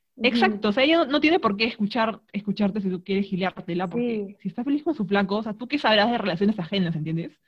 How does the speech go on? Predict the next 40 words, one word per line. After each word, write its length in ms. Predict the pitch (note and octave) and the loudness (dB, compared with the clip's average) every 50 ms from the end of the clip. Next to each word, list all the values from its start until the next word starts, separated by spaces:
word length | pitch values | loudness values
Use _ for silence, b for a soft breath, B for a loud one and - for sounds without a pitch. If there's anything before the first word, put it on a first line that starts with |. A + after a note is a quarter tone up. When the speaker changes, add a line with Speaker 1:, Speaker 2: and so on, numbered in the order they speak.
| _ _ _ | _ _ _
Speaker 1:
Ajá, 360 | A#3 A3 A3+ A#3 A3 A3 A3 | -8 -6 -4 -4 -4 -4 0
y 80 | - B3 | 2 2
Speaker 2:
O 40 | A#3+ | 4
sea, 0 | |
Speaker 1:
además 160 | - B3+ C4+ B3 | 4 4 4 6
Speaker 2:
tú 40 | |
ves 280 | B3 B3+ C4 D4 - - - - | 6 6 6 4 2 -6 -6 -2
literalmente 560 | A3+ A3+ G3 G#3 G#3 G#3+ A3 A#3 A#3 G#3+ B3+ | 0 2 4 4 4 4 4 2 4 4 2
el 80 | B3 G3+ | 2 2
diez 120 | A3+ A#3 - | 0 0 0
por 140 | - A3+ A3 | -2 -2 0
ciento 260 | - A3+ G#3+ G#3 A#3+ | 2 2 2 2 2
de 80 | A3 G3 | 0 0
todo 220 | - - A3+ G#3+ G#3+ | 2 4 4 4 6
lo 80 | G#3 G3+ | 4 2
que 100 | G3+ F#3+ | 0 -2
pasa 160 | F#3 G3+ G3+ | -2 -2 0
en 60 | G3 G3 | 0 0
esa 120 | F#3+ G3+ | 0 0
relación. 520 | F#3+ F#3+ E3 E3 F3 F3 E3 D#3 E3 - _ _ _ - - | -2 -4 -6 -6 -6 -8 -8 -10 -12 -16 _ _ _ -10 -4
Speaker 1:
Sí, 200 | - B3+ B3 A#3+ A#3 | 0 0 2 4 4
y 60 | A3 | 4
además 340 | G#3+ G#3+ A3+ A#3 B3 B3+ B3+ | 4 4 2 2 0 0 2
también, 440 | D4 C4+ C4 B3+ B3 B3+ B3+ B3+ - _ _ _ | 2 2 2 2 0 -2 -6 -10 -12 _ _ _
o 100 | - A3 | -6 -2
sea, 260 | A3+ A3+ A3+ A3+ A3+ - | 0 0 0 0 -2 -6
justamente 800 | - - B3+ B3+ C4 B3+ B3 A#3+ A#3 A3 A3+ A3 A#3 C4 - A3+ | -6 -6 -4 -2 -4 -4 -4 -4 -4 -2 0 0 0 0 0 -2
en 80 | G#3+ | -4
esta 220 | G#3 G#3 - A3+ G#3+ | -4 -2 -2 -2 -2
parte, 520 | G#3 G#3 G#3 G3+ - G3 G3 A#3 C#4+ _ _ _ _ _ _ _ _ _ | 0 -2 -2 -2 -4 -6 -6 -8 -8 _ _ _ _ _ _ _ _ _
dice, 460 | - A3+ A#3 A3+ G#3 - G#3 G3+ - - | -4 -2 -2 -2 -2 -2 -4 -4 -4 -4
lit-, 240 | - A3 A3 G#3+ - - | -2 -2 -2 -2 -2 -2
él 160 | - A#3+ A#3+ | 0 0 0
literalmente 440 | B3 C4+ A#3+ G#3+ G3 G3 G3+ G#3+ G#3 | 2 0 0 0 0 -2 0 0 0
dice, 180 | G#3+ G3+ G3+ - | 0 0 -4 -4
"A 140 | - G3+ G#3 | -2 0 0
mí 280 | G#3 A3 A#3+ B3+ C4 C4+ | 2 2 4 4 4 4
no 200 | B3+ A#3+ A#3 A#3+ | 4 2 2 0
me 220 | A#3 A#3 A3+ A3+ | 0 0 -2 -2
quieres". 680 | A3+ A#3+ A#3+ A#3 G#3 G3 F#3 F3 F3 - - _ _ _ | 2 2 4 4 4 2 -2 -4 -6 -10 -18 _ _ _